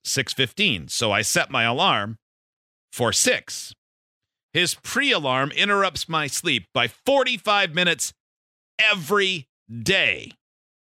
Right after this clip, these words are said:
He doesn't hear his alarm, and it runs and runs until I kick him in hopes of catching that last wave of sleep.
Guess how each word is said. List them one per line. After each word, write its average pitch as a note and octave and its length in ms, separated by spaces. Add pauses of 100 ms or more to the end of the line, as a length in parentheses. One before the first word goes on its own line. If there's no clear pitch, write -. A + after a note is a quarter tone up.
(640)
He B2 120
doesn't B2 380
hear F3+ 260
his F#3 160
alarm, F#3+ 480 (320)
and A2+ 140
it A#2 120
runs D#3 420
and F#3+ 160
runs D3 360
until B2+ 260
I A#2+ 120
kick - 260
him B2+ 180
in B2 120
hopes C3+ 280
of C3+ 100
catching B2+ 360
that A2+ 180
last A#2 320
wave A2 220
of G#2+ 100
sleep. F2+ 320